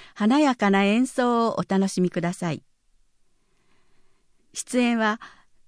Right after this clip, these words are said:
慶応義塾大学マンドリンクラブオービーオージー。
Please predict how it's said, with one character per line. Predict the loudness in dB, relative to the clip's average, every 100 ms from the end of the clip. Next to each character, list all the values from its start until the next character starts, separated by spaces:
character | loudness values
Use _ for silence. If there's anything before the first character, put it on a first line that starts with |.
| _ 0
慶 | 2 6
応 | 6 6
義 | 2
塾 | 0 -2 0
大 | 2 2
学 | 2 0 0
マ | 2 4
ン |
ド | 4
リ | 2
ン | 0
ク | 0
ラ | -2 0
ブ | -2 -6 -8 -4
オ | 0 2 0
ー |
ビ | 0 0 0
ー | -2
オ | 0 0
ー | 0
ジ | -4 -8 -10 -14
ー。 | _